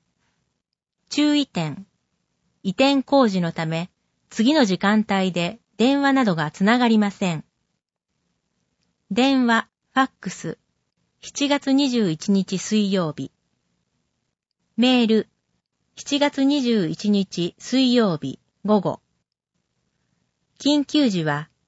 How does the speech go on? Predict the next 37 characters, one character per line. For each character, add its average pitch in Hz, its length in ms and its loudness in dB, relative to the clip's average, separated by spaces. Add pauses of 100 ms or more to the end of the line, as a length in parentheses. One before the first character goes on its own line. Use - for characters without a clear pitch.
(300)
市 - 220 -4
役 - 180 0
所 - 220 -2
へ 165 100 -2
電 214 260 2
話 214 120 0
し - 80 -12
て 196 100 -4
く 190 80 -8
だ 185 140 -4
さ 165 220 -6
い。 - 100 -12 (1400)
電 233 320 4
話、 208 220 0 (500)
二 262 220 2
三 214 380 -2 (460)
一 262 340 -2
一 175 280 -6
一 202 320 -4
一。 - 360 -12 (1700)
問 262 240 2
い 262 60 2
合 247 80 2
わ 240 80 0
せ 233 140 -6
先、 208 480 -6 (800)
ゴ 208 120 2
ミ 262 160 4
減 240 300 4
量 226 140 4
推 220 280 -2
進 208 320 -2
課。 - 260 -4 (1000)
電 240 320 2
話、 226 240 2 (560)
二 247 380 4
一 156 360 -6